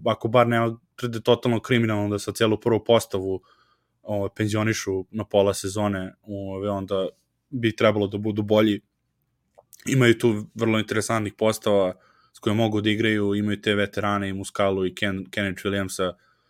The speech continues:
koji su vrlo korisni i, i stabilni. Od tih mladih, Trey Mann, Robinson Earl, Aaron Wiggins su tu od prošle godine, znaju taj kao sistem koji, koji imaju. I onda ovamo Giddey, Dort, naravno, S G A,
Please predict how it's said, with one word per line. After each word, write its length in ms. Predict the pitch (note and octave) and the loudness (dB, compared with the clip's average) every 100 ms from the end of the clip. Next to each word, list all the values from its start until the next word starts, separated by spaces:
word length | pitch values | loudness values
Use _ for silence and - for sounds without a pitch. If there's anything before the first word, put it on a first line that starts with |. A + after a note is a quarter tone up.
| _ _ _ | _ _ _
koji 180 | G#2+ G2 | -2 -2
su 320 | - G2 G#2 _ | -2 -4 -6 _
vrlo 280 | A2 G#2 G2 | -4 -2 -2
korisni 540 | - G#2+ G#2 - - G2 G2 | 0 2 2 0 -4 -4 -4
i, 500 | - G2+ G2 G#2 G2 | -6 -6 -6 -6 -8
i 60 | |
stabilni. 720 | - - G2+ A2 G#2+ G#2 G2 F#2+ _ _ _ _ _ _ _ _ - | -8 0 0 2 0 0 -2 -4 _ _ _ _ _ _ _ _ -12
Od 120 | A2+ | -6
tih 200 | - G#2+ | -2 -2
mladih, 340 | G2+ G#2 G#2+ - | 0 -2 -2 -2
Trey 200 | A2 G#2 | -2 0
Mann, 380 | G#2+ G#2+ G2+ G2 | 0 0 -2 -2
Robinson 500 | G#2 G#2 G2 G2+ G#2 | -2 -2 -4 -4 -2
Earl, 260 | G#2+ G2 F#2+ _ _ _ _ | 0 -2 -4 _ _ _ _
Aaron 240 | A2+ G2+ G2 | 0 0 2
Wiggins 300 | A2+ A2+ G#2 | 2 0 -2
su 140 | - | -4
tu 100 | A2+ | -2
od 100 | G2 | 0
prošle 300 | A2+ G#2+ G2+ | 0 -2 -2
godine, 560 | G#2+ G#2 G#2 G2+ G2+ G2+ _ _ - | 0 0 -2 -4 -6 -10 _ _ -4
znaju 260 | G#2+ G#2 | 0 0
taj 180 | G2 G2 | 0 -4
kao 200 | - F#2+ - | -4 -8 -10
sistem 440 | - G2 - G#2 F#2+ | -10 -8 -6 -6 -4
koji, 240 | G2 F#2 | -4 -6
koji 260 | - G2 G2 | -6 -6 -4
imaju. 400 | G2+ G2+ G2 F2+ _ _ _ _ _ | -4 -4 -6 -10 _ _ _ _ _
I 80 | A#2+ | 0
onda 180 | G#2 G#2 | 2 4
ovamo 240 | G2+ F#2+ | 2 2
Giddey, 340 | F#2 G#2 G2 | -2 -2 -2
Dort, 320 | F#2+ G2+ F#2 G2 | 0 0 0 -4
naravno, 320 | F#2+ F#2+ F#2+ | -6 -4 -4
S 160 | G2 - | -6 -4
G 120 | G2+ | -2
A, 380 | G#2 G#2 G2 | 0 0 -2